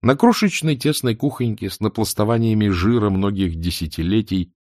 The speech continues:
Смерть крутился и вертелся, и рубил, и резал, и жарил. В зловонном пару сверкала его сковорода. Смерть открыл дверь ночному холоду, и внутрь успела забрести дюжина соседских кошек,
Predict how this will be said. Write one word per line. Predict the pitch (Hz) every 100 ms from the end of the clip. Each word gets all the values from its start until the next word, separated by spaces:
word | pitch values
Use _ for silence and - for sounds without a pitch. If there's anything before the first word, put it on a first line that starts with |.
| _ _
Смерть | - - 139 160 147 - -
крутился | 113 123 165 165 - 120
и | 95
вертелся, | 90 85 123 131 -
и | - 120
рубил, | 123 120 151
и | - 87
резал, | 120 110 113
и | -
жарил. | 80 87 120 107 - _ _ _ _ _
В | -
зловонном | 98 120 127 135 135 131
пару | 123 120 120 131
сверкала | - 101 107 - 110 104
его | 104 104
сковорода. | - - 90 76 76 87 117 _ _ _ _ _ _
Смерть | - 113 139 123
открыл | - 117 - 120 123
дверь | 92 120 120
ночному | 90 107 - 113 120
холоду, | - 117 123 117
и | 110 110
внутрь | 104 127 - 110
успела | 104 - - 113 107
забрести | 101 104 107 - 113
дюжина | 95 147 120 113 101
соседских | 95 90 98 87 - 73 -
кошек, | - 131 - 107